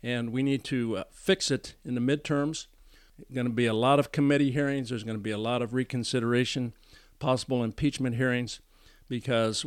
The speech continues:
uh, we can't continue to go for the next two years after the midterms or after January of this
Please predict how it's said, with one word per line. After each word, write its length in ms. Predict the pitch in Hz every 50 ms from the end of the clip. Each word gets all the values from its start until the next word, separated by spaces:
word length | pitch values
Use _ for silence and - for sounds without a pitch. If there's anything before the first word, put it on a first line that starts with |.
| - -
uh, 100 | 117 113
we 120 | 110 123
can't 320 | - - 127 123 113 - -
continue 400 | 120 117 - - 127 120 110 98
to 160 | - 117 107
go 260 | 101 120 120 123 120
for 140 | - - 120
the 80 | 104
next 420 | 110 113 113 113 - - - - - - _ _ _ _ _ - - - - _ _ -
two 160 | - 165 147
years 380 | 139 127 123 127 131 120 -
after 320 | - - 139 143 - - 127
the 60 | 117
midterms 760 | 117 117 123 120 110 - - 123 117 113 110 107 - - - - _ _ _ _ - _ _
or 100 | - 120
after 300 | 120 123 127 - - 123
January 580 | 104 113 120 120 120 120 113 113 110 107 107 104
of 140 | 104 104 110
this 320 | 113 110 - - - -